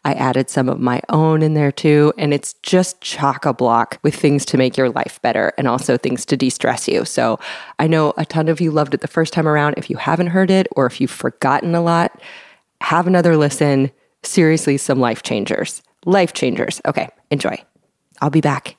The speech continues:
in, uh, just a little while longer. <laughs> I'm in, literally gonna go surfing today. Ah! Okay, enjoy.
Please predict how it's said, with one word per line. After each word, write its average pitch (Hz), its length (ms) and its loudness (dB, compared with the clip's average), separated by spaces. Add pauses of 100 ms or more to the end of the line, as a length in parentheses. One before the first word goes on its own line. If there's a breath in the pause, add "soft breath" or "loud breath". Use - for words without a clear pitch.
(140)
in, 135 300 -8
uh, 123 360 -8 (1000)
just - 240 -8
a 277 60 2
little 190 240 4
while 139 260 -6
longer. - 480 -8 (400 loud breath)
<laughs> - 380 -20
I'm 190 140 2
in, 180 300 2
literally 170 460 4
gonna 143 220 0
go 127 80 0
surfing - 440 -2
today. - 220 -2 (160)
Ah! 466 640 2 (400 loud breath)
Okay, - 240 -4 (240)
enjoy. - 380 -2